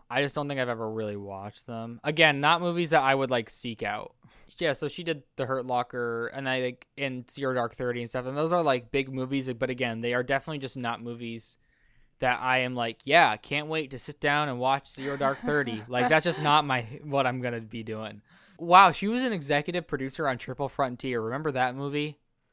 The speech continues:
Speaker 1: That
Speaker 2: Uh,
Speaker 1: movie was bad. That was a bad movie. Didn't, like, Ben Affleck die in that movie? Like, didn't he randomly just, like,
Speaker 2: In
Speaker 1: die?
Speaker 2: which movie?
Speaker 1: That was ro-, in Triple Frontier, the,
Speaker 2: Oh, I didn't
Speaker 1: the
Speaker 2: watch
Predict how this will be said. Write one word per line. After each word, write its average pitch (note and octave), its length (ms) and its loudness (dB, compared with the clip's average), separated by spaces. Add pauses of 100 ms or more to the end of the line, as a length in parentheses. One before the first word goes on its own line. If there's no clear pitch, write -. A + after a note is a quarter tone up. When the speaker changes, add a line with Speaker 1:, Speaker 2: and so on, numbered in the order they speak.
(180)
Speaker 1:
That - 120 -4
Speaker 2:
Uh, - 180 4
Speaker 1:
movie A2+ 100 -4
was G#2 220 -10
bad. A2 680 -4 (300)
That C#3 60 -6
was C3 100 -2
a A2 60 -14
bad A#2 260 -2
movie. G#2+ 380 -10 (420)
Didn't, B3+ 200 4
like, F#4 200 -4
Ben F3+ 140 6
Affleck F3 400 4
die A#2 200 2
in C#3+ 120 -2
that D#3+ 160 -4
movie? E3+ 440 -8
Like, C3 220 -2
didn't D3+ 160 -6
he E3+ 120 -4
randomly A#2+ 500 -6
just, A2+ 180 -10
like, G#2 140 -10 (100)
Speaker 2:
In C4+ 180 -2
Speaker 1:
die? A3+ 140 -2
Speaker 2:
which A3 240 -6
movie? E4+ 220 -4
Speaker 1:
That C#3 80 4
was C3 160 2
ro-, A#2 180 -6 (380)
in E3+ 120 -2
Triple F3 280 -2
Frontier, D3+ 560 -4
the, - 80 -2
Speaker 2:
Oh, A3 500 2
I C4 220 2
didn't B3 260 0
Speaker 1:
the A3 40 -4
Speaker 2:
watch G#3+ 160 -2